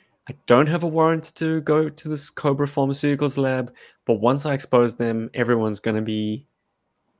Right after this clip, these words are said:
on their case. Like, I'm just, I'm, I'm, I'm going awol here. I'm going, going rogue." And Duke's been the voice of, like, "This is not in our orders. This,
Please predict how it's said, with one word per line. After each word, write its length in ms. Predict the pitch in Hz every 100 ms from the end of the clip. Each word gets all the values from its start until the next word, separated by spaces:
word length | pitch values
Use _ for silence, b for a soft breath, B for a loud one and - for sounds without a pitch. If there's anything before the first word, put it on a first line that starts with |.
| _ _ _ -
on 180 | 117
their 140 | 110 104
case. 380 | 131 - - -
Like, 140 | -
I'm 200 | 120 113
just, 400 | 110 120 - - -
I'm, 200 | 113 113
I'm, 180 | 120 107 - _ _
I'm 160 | 113 110
going 320 | 123 123 120
awol 480 | 123 120 110 107 117
here. 140 | 120
I'm 100 | 120
going, 520 | 135 117 113 107 107 - _ -
going 220 | 117 117
rogue." 440 | 110 110 123 - - _ _ _ _ _ _ _
And 160 | 131 107
Duke's 240 | 147 156 -
been 180 | 127
the 60 | 113
voice 340 | - 117 110
of, 100 | -
like, 220 | - - - _ _ _ _
"This 300 | - 110 -
is 340 | 120 120 - -
not 440 | 123 127 123 - _ _
in 180 | 131 127
our 160 | 139 143
orders. 840 | 170 170 160 143 139 139 139 - -
This, 280 | - -